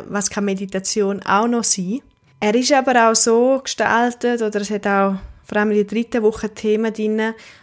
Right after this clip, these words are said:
wo aus dem Coaching kommen. Das heisst, es geht auch darum, dass der Kurs wirklich da ist, dass du dich selber besser kennenlernen kannst, dass du ein bisschen mehr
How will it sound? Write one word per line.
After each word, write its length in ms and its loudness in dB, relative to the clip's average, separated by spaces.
wo 520 0
aus 120 -2
dem 140 0
Coaching 640 0
kommen. 500 -2
Das 200 -8
heisst, 480 0
es 160 -10
geht 220 2
auch 200 6
darum, 380 -2
dass 180 -4
der 200 -2
Kurs 500 -2
wirklich 340 -2
da 220 2
ist, 240 0
dass 120 -4
du 120 -6
dich 180 -8
selber 420 0
besser 400 -4
kennenlernen 600 0
kannst, 400 -4
dass 200 -2
du 380 -2
ein 300 -20
bisschen 300 0
mehr 360 0